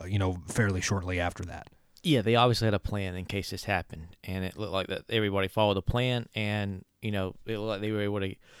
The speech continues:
Speaker 2: get back to practice as, really as soon as possible and not really have to, to take, you know, no more than a day or two before they were back. So that was good to see. Uh, you know, like,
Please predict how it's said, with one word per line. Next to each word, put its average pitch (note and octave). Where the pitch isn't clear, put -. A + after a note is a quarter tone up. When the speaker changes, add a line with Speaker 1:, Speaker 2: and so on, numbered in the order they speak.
Speaker 2:
get A#2+
back A#2+
to A#2
practice A#2
as, G#2
really D3+
as A#2+
soon A#2
as G2+
possible A2
and G#2+
not A2+
really A2
have G#2+
to, G2
to A2+
take, A#2+
you B2+
know, G#2
no B2+
more A2+
than G#2
a G2+
day G#2+
or A2
two -
before G2+
they F#2+
were F2+
back. F#2
So -
that G#2+
was G#2
good G2+
to G2+
see. F#2+
Uh, G2
you G#2
know, F2+
like, -